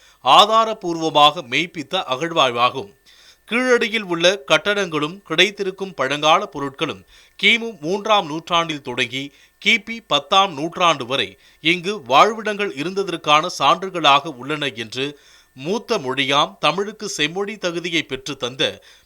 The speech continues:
முத்தமிழ் அறிஞர் கலைஞர் இரண்டாயிரத்து பதினாறாம் ஆண்டிலேயே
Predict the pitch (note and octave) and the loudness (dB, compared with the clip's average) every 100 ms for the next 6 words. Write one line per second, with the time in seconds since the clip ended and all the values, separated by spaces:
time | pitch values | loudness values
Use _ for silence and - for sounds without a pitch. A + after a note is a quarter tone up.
0 | A#2+ E3+ - A#3+ A#3 G#3 D#3 E3+ F3 B2 | -6 -6 0 0 0 -2 -2 -2 -6 -6
1 | C3 C3+ C#3+ D3+ D#3 - _ A#2+ D3+ G3+ | -4 -2 -2 -2 -4 -8 _ -2 0 4
2 | G3+ G3 G3 G3+ G3 C#3+ E3 F3 F3+ F3+ | 6 6 4 -4 -8 -4 2 4 6 4
3 | C3 C#3 C#3+ B2+ C#3+ C#3+ | 2 -2 0 -2 0 0